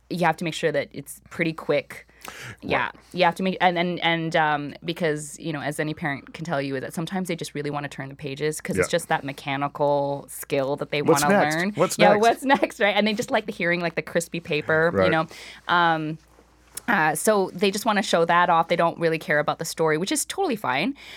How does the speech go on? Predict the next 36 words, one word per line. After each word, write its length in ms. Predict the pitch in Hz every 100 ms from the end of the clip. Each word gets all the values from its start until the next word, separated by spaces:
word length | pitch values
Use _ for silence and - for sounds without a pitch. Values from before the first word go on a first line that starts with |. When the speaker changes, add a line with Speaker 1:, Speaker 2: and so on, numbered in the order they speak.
| -
Speaker 1:
Um, 540 | - 185 180 180 180 160
but, 340 | 175 165 - 185
uh, 580 | 170 160 156 156 160 -
yeah, 300 | 190 160 -
the 120 | 170
kids 300 | - 196 202
seem 160 | 214 208
to 80 | 220
be 140 | 190
into 260 | 165 - 190
it. 200 | 226 - _ - -
Um, 220 | 170 165 -
at 100 | 180
that 100 | 190
time, 180 | 208 180
there 120 | 175
wa-, 240 | 170 165 -
there 180 | 175 170
were 180 | 170 170
no 200 | 170 -
illustrations, 840 | 156 160 - - 165 - 147 147
so 80 | 165
you 160 | 151 156
just 160 | 170
have 200 | - 170
to 80 | -
sort 260 | - 147 143
of 240 | 139 139 170
read 400 | 170 208 208 190
the 80 |
book, 520 | 170 151 156 156 - - _ _ _ -
um, 460 | 156 147 143 139 -
and 160 | 160 151
see 260 | - 175 156
what 200 | 160 -
they 340 | 143 139